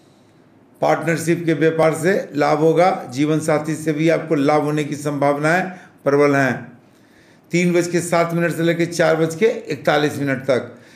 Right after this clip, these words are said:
चार बज के इकतालीस मिनट से लेकर नौ बज के आठ मिनट तक का समय, ये समय कर्म के क्षेत्र में काफ़ी भाग दौड़ रहेगा। ये समय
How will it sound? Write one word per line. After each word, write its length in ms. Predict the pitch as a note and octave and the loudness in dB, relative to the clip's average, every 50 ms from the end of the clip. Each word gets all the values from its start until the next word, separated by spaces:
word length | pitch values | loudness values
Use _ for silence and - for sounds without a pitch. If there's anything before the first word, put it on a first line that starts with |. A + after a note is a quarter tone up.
| - _ _ - | -20 _ _ -2
चार 280 | - F#3 F3 F#3+ F#3 | 0 2 4 4 2
बज 160 | F3+ F3 - | 2 -2 -2
के 120 | - F#3 F#3 | -2 0 -2
इकतालीस 460 | E3+ F#3 - F#3+ F3 F3+ F3+ E3 D3+ | -2 0 0 0 2 2 2 0 0
मिनट 220 | F3 F3+ E3+ D3+ | 0 0 -2 0
से 80 | - F3+ | 0 0
लेकर 240 | F3 E3+ E3+ F3+ E3+ | 0 0 2 0 0
नौ 260 | E3 D#3 E3 F3 F3 | 2 2 2 2 2
बज 180 | F3 F3 E3+ D#3+ | 2 0 0 0
के 140 | D3 F3+ F3 F3+ F3 - - - | -2 -2 -4 -4 -8 -12 -6 -2
आठ 280 | D#3 F3+ F#3+ F#3 F3+ E3+ | 2 2 2 2 2 0
मिनट 300 | E3+ E3+ E3+ E3 E3+ - | -2 -2 -2 -2 0 0
तक 180 | F3 F3 F3 E3+ | 0 0 0 0
का 80 | E3 D#3+ | 0 0
समय, 480 | E3 E3+ E3 D#3+ D3+ C#3 B2 A#2+ - - - - - _ _ _ _ _ _ _ _ _ _ _ _ _ _ _ _ _ _ _ _ _ _ _ - | 0 0 0 0 0 0 0 -4 -6 -12 -18 -20 -20 _ _ _ _ _ _ _ _ _ _ _ _ _ _ _ _ _ _ _ _ _ _ _ -6
ये 220 | C3+ D3 E3+ F3 F3+ | -2 0 2 2 2
समय 480 | F3+ E3+ E3+ E3 E3+ F3+ F#3 F3+ - - - - - _ _ _ _ _ _ _ _ _ _ _ _ - | 0 0 0 0 0 0 0 -2 -6 -10 -16 -20 -20 _ _ _ _ _ _ _ _ _ _ _ _ 0
कर्म 240 | F#3 F#3+ F#3+ F3+ F3 | 2 2 2 2 0
के 140 | D3+ F#3 F3 | 0 0 0
क्षेत्र 360 | F3+ - F3 F3 D#3+ D#3+ F3 | 0 0 -2 -2 0 0 -2
में 180 | F3 F3+ E3+ - | -2 -2 -2 0
काफ़ी 320 | - E3 D#3+ - E3+ F3+ D3+ | 0 -2 0 0 0 -2 -2
भाग 360 | A#2+ A#2 A2+ C3 D#3 F3 E3+ D#3 C#3 | -2 -4 -4 -2 0 0 0 0 2
दौड़ 180 | E3+ F3 F3 E3+ | 4 4 4 6
रहेगा। 600 | E3+ E3+ E3+ E3+ D#3+ E3 F3 F#3 F#3 F#3 - - - - - - _ _ _ _ _ _ _ _ - | 4 4 4 4 4 4 4 2 2 0 -4 -8 -14 -20 -20 -20 _ _ _ _ _ _ _ _ -10
ये 240 | C3 C3+ D#3 F#3 F#3+ F#3 | -6 -2 2 2 2 2
समय 580 | F#3 F3 F3 E3+ E3+ F3+ F#3+ F#3+ F#3 - - | 2 0 0 0 2 0 0 0 -2 -6 -10